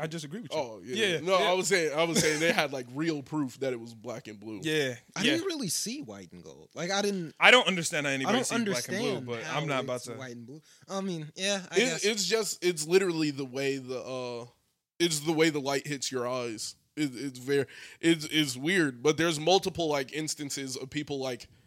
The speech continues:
Speaker 2: "Oh, that's that color," but, like, since saturation in colors is, like, is weird for everybody, and
Speaker 3: Yeah.
Speaker 2: the color blue is def-, is the most weird.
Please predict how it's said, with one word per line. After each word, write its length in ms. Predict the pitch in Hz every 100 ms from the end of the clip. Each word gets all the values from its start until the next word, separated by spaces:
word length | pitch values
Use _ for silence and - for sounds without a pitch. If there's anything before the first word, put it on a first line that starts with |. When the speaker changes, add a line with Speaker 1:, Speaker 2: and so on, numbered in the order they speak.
| _ _ -
Speaker 2:
"Oh, 420 | 202 156 127 123 139
that's 300 | 165 170 -
that 220 | 165 156
color," 300 | 156 160 139
but, 160 | 131 135
like, 240 | 139 123
since 240 | - 147
saturation 800 | - - 139 - 131 131 - 143
in 180 | 135 135
colors 520 | 123 131 131 135 135
is, 160 | 123 127
like, 280 | 120 117 - _ _ _ -
is 140 | 131
weird 320 | 120 139 143
for 140 | 127 127
everybody, 500 | 139 139 127 120 113
and 140 | 135
Speaker 3:
Yeah. 140 | 110 107
Speaker 2:
the 40 |
color 260 | 113 185 170
blue 280 | 139 160
is 180 | 139 123
def-, 240 | 113 139 - - - _ -
is 300 | 147 120 117 123
the 160 | 170
most 320 | 151 135 123 123
weird. 380 | 120 110 76